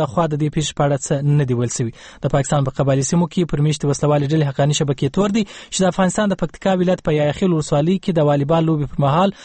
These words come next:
په سوي ځانمرګي برید کې لاس لري، چې په نتیجه کې اووه پنځوس کسان وژل شوي او تر شپېته زیات ټپیان شوي وو. په شمالي وزیرستان کې د پنځو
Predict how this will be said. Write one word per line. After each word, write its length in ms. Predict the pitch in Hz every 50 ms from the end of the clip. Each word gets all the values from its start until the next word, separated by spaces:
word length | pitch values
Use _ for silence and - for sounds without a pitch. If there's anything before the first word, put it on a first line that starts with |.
| - - - - _ -
په 160 | 143 135 - -
سوي 260 | - 185 185 190 190 151 151
ځانمرګي 440 | 147 143 143 151 165 165 143 139 135 131
برید 160 | 143 156 147 -
کې 80 | - 151 147 143 151
لاس 200 | 147 127 - - 139
لري، 140 | 127 123 123
چې 60 | - -
په 40 | 131 127 127
نتیجه 300 | 120 - 127 127 151 156 147
کې 100 | - 160 139 131
اووه 200 | 135 147 147 - 143
پنځوس 280 | 127 131 127 120 - 139
کسان 260 | 127 - 135 127 123
وژل 240 | 120 - 127 120 - -
شوي 200 | 208 226 220 - - - - - - -
او 140 | 147 151 143 -
تر 80 | 147 131
شپېته 280 | - - 170 - - 202 175
زیات 180 | 160 208 170 - 156
ټپیان 200 | 139 - 131 127 -
شوي 120 | - 117
وو. 80 | 113 117 - - - - - - - -
په 60 | - 202
شمالي 200 | - 254 247 262 254
وزیرستان 400 | 240 214 233 196 - 240 240 220
کې 60 | 226 196
د 60 | 196 -
پنځو 220 | 190 180 165 208